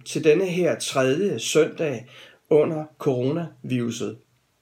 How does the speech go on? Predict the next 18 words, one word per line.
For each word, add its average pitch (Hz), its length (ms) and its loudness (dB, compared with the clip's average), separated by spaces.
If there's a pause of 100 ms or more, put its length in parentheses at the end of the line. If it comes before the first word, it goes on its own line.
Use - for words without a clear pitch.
(1300)
Man 147 100 0
plejer 147 220 8
at 135 80 4
sige, 143 500 2
øh, 113 80 2
tredje 156 280 2
søndag 147 300 0
efter 131 180 -6
Trinitatis, 131 840 -2
eller 101 340 -4
tredje 123 320 -2
søndag 120 400 -4
før 127 300 -2
eller 110 240 -4
efter 120 360 -4
pinse 127 400 -4
eller 113 200 -4
påske. - 500 -6